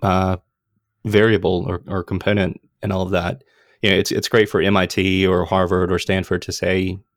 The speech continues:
you know, "We, our job is to take the billions of dollars we have in our endowments and help educate the populace," whether that's through online courses or, you know, Yale puts out a lot of their stuff on YouTube.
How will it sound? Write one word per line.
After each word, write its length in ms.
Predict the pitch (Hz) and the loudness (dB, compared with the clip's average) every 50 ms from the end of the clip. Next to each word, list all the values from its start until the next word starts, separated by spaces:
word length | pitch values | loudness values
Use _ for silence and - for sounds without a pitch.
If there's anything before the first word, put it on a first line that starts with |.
| _ _ | _ _
you 120 | - 98 | -10 -8
know, 180 | 92 90 90 90 | -8 -6 -6 -6
"We, 200 | 92 92 90 131 - _ - - _ _ _ _ _ _ _ _ _ _ _ _ _ - | -6 -6 -8 -10 -14 _ -20 -20 _ _ _ _ _ _ _ _ _ _ _ _ _ 0
our 140 | 101 104 104 | 0 2 4
job 400 | 120 110 104 101 95 92 92 - _ _ _ _ _ _ - | 4 4 4 4 2 0 -4 -8 _ _ _ _ _ _ -2
is 200 | 107 95 87 - | -2 -2 -2 -4
to 160 | - - 95 | -4 -6 -4
take 200 | - - 98 - | -2 0 0 0
the 80 | - 98 | 0 0
billions 320 | - 95 95 95 98 90 | 0 2 2 2 2 0
of 80 | 101 85 | -2 -2
dollars 320 | 90 85 92 92 87 92 | -2 0 0 0 -2 -2
we 100 | 101 90 87 | -2 -2 0
have 220 | 92 92 90 90 | 0 0 0 0
in 60 | 87 | -2
our 120 | 92 90 87 | -2 -2 -4
endowments 720 | 90 98 95 95 95 95 95 95 92 - - - - - - | -2 -2 0 0 0 0 0 -2 -4 -4 -8 -10 -12 -12 -10
and 640 | - 98 92 92 92 90 92 92 92 92 90 - - _ _ _ | -8 -6 -4 -2 -2 -2 -2 -2 -4 -4 -6 -8 -10 _ _ _
help 280 | - 101 98 95 98 - | -6 -4 -4 -4 -2 -2
educate 380 | 101 98 98 - - 98 87 - | -2 -2 -2 -2 -2 -4 -4 -4
the 80 | 90 | -4
populace," 640 | - 92 90 90 - 95 92 90 85 - - - - - | -4 -4 -4 -2 -2 -2 -2 -2 -2 -4 -8 -10 -10 -6
whether 220 | 101 98 92 92 | -4 -2 -2 0
that's 240 | 90 90 92 - - | 0 -2 -2 -4 -4
through 320 | - 98 92 92 92 92 - | -6 -4 -2 -2 -2 -2 -2
online 300 | - 95 92 92 90 90 | -2 -2 -2 -2 -2 -2
courses 580 | - - 117 123 - - 113 104 101 - - - _ _ _ _ _ _ _ _ _ - | -2 -2 -2 0 0 2 2 2 2 0 -4 -12 _ _ _ _ _ _ _ _ _ -6
or, 380 | 101 98 92 92 95 98 - - _ _ _ _ | -2 0 0 0 0 -2 -2 -6 _ _ _ _
you 180 | 82 92 104 | -8 -6 -4
know, 60 | 90 87 | -4 -2
Yale 320 | 92 98 98 98 92 90 | 0 2 2 2 2 2
puts 220 | - 104 98 - | 0 -2 -2 0
out 140 | 95 92 90 | 0 0 0
a 40 | 92 | 0
lot 140 | 92 90 87 | 0 0 0
of 80 | 85 | 0
their 120 | 90 87 87 | -2 -2 -2
stuff 320 | - - 101 92 87 - 90 | -2 0 0 0 0 0 -2
on 220 | 90 90 98 95 | -2 0 0 0
YouTube. 460 | 92 104 120 120 - 90 95 101 - | 0 0 0 0 0 -2 -2 -2 -4